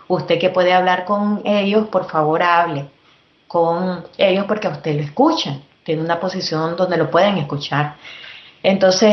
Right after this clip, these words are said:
él solo insistió en decirme, "No, ¿qué orientaciones recibiste de Fidel Moreno?". Y la orientación que recibimos de él en la reunión que hubo al día siguiente fue,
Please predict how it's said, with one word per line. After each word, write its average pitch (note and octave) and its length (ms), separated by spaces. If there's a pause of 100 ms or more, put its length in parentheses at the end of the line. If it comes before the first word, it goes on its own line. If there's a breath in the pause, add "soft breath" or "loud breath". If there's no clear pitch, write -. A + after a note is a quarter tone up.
(100)
él G3 180
solo G3 260
insistió A3 580
en A3+ 140
decirme, G3 500
"No, G#3 240
¿qué F#3 200
orientaciones G#3+ 720
recibiste G#3+ 680
de F3 100
Fidel E3 340
Moreno?". A3 560 (460 loud breath)
Y G3 300
la G3+ 140
orientación F3+ 500
que G3 80
recibimos G#3 580
de A3 280
él A3+ 80
en F#3 100
la E3+ 80
reunión D#3+ 480
que G#3+ 100
hubo G3+ 580
al D#3+ 120
día D#3+ 220
siguiente G#3+ 500
fue, G#3 480